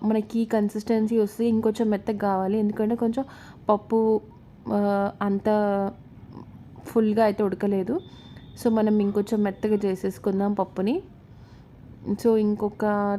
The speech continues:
టెన్ మినిట్స్ అట్లా ఉంటే చూసారు కదా, ఈ విధంగా అయితే పప్పు. దీన్ని నేను గంటతోనే రుబ్బుకున్నాను. So, మీకు ఒకవేళ పప్పు రుద్ద ఉంటే దాంతో కూడా చేసుకోవచ్చు, but గంటతో కూడా తొందరగా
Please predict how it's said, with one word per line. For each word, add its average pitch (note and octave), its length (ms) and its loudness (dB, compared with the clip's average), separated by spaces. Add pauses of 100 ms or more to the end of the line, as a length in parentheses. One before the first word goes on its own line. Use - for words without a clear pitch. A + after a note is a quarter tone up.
(140)
టెన్ G#3 220 2
మినిట్స్ G#3 360 0
అట్లా G#3 280 0
ఉంటే G3 400 0
చూసారు G3+ 340 0
కదా, G3 180 -2
ఈ G#3+ 160 2
విధంగా G3 380 -2
అయితే F#3+ 200 -6
పప్పు. G#3 380 -2 (420)
దీన్ని B3 300 4
నేను A#3+ 280 2
గంటతోనే A#3 580 0
రుబ్బుకున్నాను. G#3 840 0 (480)
So, A3+ 220 4
మీకు G#3+ 280 2
ఒకవేళ A3 220 0
పప్పు G3+ 280 -2
రుద్ద G#3+ 240 2
ఉంటే G#3 260 0
దాంతో G3+ 380 0
కూడా G#3 120 0
చేసుకోవచ్చు, G3+ 600 -2
but G#3 160 -4
గంటతో G3 280 -2
కూడా A3 120 2
తొందరగా G#3 460 0